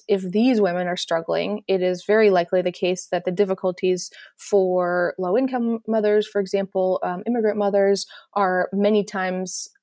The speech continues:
over, uh, magnified. And not only that, they might just have very different,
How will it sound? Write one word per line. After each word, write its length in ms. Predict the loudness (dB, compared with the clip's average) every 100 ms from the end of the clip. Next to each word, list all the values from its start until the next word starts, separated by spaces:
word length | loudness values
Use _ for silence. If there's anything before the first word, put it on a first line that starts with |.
| 0
over, 560 | 2 4 2 2 0 -2
uh, 220 | -2 0
magnified. 640 | 2 2 2 0 -4 -4 -6 2
And 340 | 2 2 -4 -8 -12 _ _ -2
not 200 | 2 4
only 240 | 4 4
that, 200 | 2 2
they 120 | 2
might 180 | 2 0
just 160 | -4 -6
have 120 | -4
very 180 | -2 -2
different, 500 | -4 -4 -2 -2